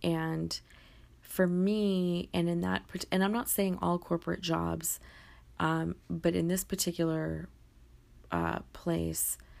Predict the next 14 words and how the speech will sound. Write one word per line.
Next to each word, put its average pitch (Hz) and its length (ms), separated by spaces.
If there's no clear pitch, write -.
the 170 200
culture 170 1080
really 190 400
started 180 380
to - 100
conflict 170 600
with 170 160
who 170 160
I 165 240
am 165 220
as 160 100
a 160 60
person. - 600
And 165 680